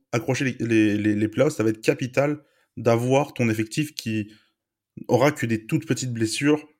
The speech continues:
pas for-, et pas sur des joueurs qui sont ultra importants. Quel, la blessure de Kyle Allman Junior, de toute façon, on l'a vu, ça a été, euh, tout de suite, euh,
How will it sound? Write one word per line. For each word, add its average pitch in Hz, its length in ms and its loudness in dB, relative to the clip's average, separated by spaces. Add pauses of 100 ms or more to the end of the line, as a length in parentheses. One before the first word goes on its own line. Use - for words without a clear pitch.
(640)
pas 139 120 4
for-, - 200 -2
et 123 80 2
pas 147 160 2
sur 127 160 -2
des 120 120 4
joueurs 120 200 -2
qui - 120 -10
sont 123 100 -2
ultra 113 220 -4
importants. 107 380 -2
Quel, 110 260 0
la 110 120 2
blessure 110 240 -2
de 120 60 0
Kyle 113 160 0
Allman 107 200 2
Junior, 107 280 2
de 139 60 -8
toute - 340 -20
façon, 117 220 -8
on 110 40 -2
l'a 95 140 -2
vu, 127 340 -6 (100)
ça - 180 -4
a - 20 2
été, 101 400 -2
euh, 101 80 -2
tout 110 180 -4
de 127 60 -6
suite, - 440 -6 (600)
euh, 107 160 -6